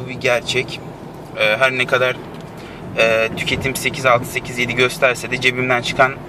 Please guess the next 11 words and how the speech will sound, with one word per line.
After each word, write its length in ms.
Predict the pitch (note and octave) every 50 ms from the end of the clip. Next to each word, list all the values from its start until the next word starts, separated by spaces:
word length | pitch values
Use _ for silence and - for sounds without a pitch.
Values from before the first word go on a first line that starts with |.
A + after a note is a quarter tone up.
| - - - -
para 320 | A#2 A#2+ B2 C3+ D3 C3 - - - - - - - - - - - - - - - - - -
dokuz 260 | D3 C#3 D3+ C#3+ -
litre 220 | - - C#3 C3
civarındaydı. 760 | C3 B2+ B2+ B2+ B2 A#2+ A#2 A#2+ A2+ G#2+ G#2 F#2+ F#2+ G#2 C3+ F#3 - - - - - - - - - - - - - - - - - - - - - - - - - - - - - - - - - - - - - B2
Ee, 200 | A#2+ A2+ A2+ A2+
şöyle 260 | - - E3 D#3+ D#3
aracın 400 | D#3 D#3 D#3 D3+ D3+ D#3+ D#3+ D#3+ - - - - -
biraz 280 | D3+ D3 C#3+ C#3 - C#3
bilgilerinden 640 | C#3 C#3 C#3 C#3 C#3+ D3 C#3 C#3+ C#3 C#3 C#3+ C#3
bahsedecek 460 | C#3 C#3 C#3+ - C#3+ C#3+ C#3 C#3 C3+ -
olursam, 400 | D3 - - - - - B2 B2+